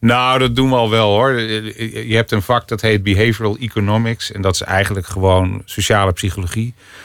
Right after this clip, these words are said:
Eh, iemand heeft wel eens lachend gezegd: "Ik, ik noem, ik noem het nu maar behavioral economics, want dat klinkt wat beter dan sociale psychologie." Dat was net na de, de stapelaffaire.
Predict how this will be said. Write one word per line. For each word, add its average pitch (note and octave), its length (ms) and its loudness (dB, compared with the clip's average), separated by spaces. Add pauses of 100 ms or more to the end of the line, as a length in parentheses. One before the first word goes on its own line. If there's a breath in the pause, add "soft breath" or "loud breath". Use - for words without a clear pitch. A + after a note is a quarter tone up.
(440 loud breath)
Eh, G2 520 2
iemand G2 280 0
heeft F#2 180 2
wel F#2 80 -2
eens E2+ 100 -4
lachend F#2+ 300 -2
gezegd: F#2 360 -2
"Ik, F#2 180 -6
ik F#2+ 180 -4
noem, G2 380 2
ik F#2+ 160 -2
noem A2+ 180 4
het G2 120 0
nu G#2+ 120 4
maar G2 180 2
behavioral F#2 440 0
economics, G2 540 0
want G#2 140 -4
dat F#2 160 -4
klinkt A2 260 2
wat F2 160 0
beter G#2 380 0
dan F#2+ 160 0
sociale G2 460 0
psychologie." G2 500 -2
Dat G#2+ 120 0
was F#2 180 0
net F#2+ 220 0
na E2+ 180 2
de, E2+ 340 -2
de F2 100 -8
stapelaffaire. F#2+ 1000 -2